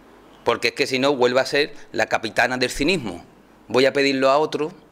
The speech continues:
lo que yo no hago para mí mismo. Eso es lo que hace constantemente la señora Muñoz. Y estamos en uno de los peores momentos, y además viene también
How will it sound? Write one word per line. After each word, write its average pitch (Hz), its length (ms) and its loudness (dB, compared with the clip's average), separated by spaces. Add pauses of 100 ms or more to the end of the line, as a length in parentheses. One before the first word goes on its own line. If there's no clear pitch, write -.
(500)
lo 110 180 0
que 104 100 -2
yo 113 100 2
no 123 140 2
hago 127 200 0
para 104 180 -2
mí 104 120 -8
mismo. 87 360 -12 (160)
Eso 120 220 0
es 135 40 4
lo 131 140 2
que 127 80 -2
hace 131 260 -4 (380)
constantemente 117 880 0 (400)
la 101 200 2
señora 104 560 0
Muñoz. 101 420 -2 (500)
Y 131 80 4
estamos 170 360 4
en 175 60 2
uno 170 560 2
de 156 100 4
los 147 140 2
peores 151 640 2
momentos, 139 800 0
y 107 80 0
además 113 300 0
viene 131 300 -2
también 123 520 0